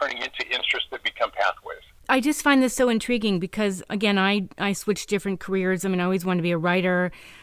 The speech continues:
Speaker 2: I minored in journalism and radio and never did anything until later on. I think people have to be more patient and learn to, they, people say, "Enjoy the ride."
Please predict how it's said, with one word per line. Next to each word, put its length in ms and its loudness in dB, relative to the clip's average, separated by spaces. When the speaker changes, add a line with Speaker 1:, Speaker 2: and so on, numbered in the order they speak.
Speaker 2:
I 140 0
minored 420 4
in 200 2
journalism 760 2
and 180 0
radio 480 2
and 140 4
never 180 2
did 200 2
anything 340 2
until 220 -2
later 280 2
on. 380 2
I 100 2
think 220 4
people 260 2
have 180 2
to 100 -2
be 140 2
more 200 4
patient 460 -4
and 260 0
learn 240 6
to, 380 4
they, 160 2
people 260 -4
say, 240 2
"Enjoy 340 2
the 120 0
ride." 380 2